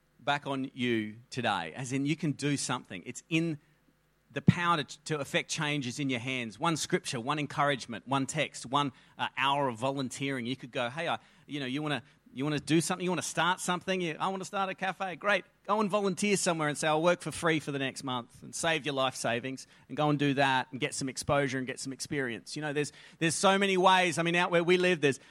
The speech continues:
there's farms galore. You can, you can volunteer. No one is gonna, uh,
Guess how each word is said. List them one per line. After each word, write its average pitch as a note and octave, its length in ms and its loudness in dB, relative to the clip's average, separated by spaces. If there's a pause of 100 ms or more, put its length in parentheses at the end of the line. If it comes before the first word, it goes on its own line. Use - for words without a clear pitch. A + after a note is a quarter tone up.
(140)
there's D3 180 0
farms F3 400 6
galore. E3 400 2
You D#3 120 2
can, C3 160 -4 (180)
you D3+ 100 0
can C#3+ 220 0 (140)
volunteer. F3+ 520 6
No G3 300 8
one G#3+ 260 8
is E3+ 180 0
gonna, F3+ 300 4 (200)
uh, D#3 220 4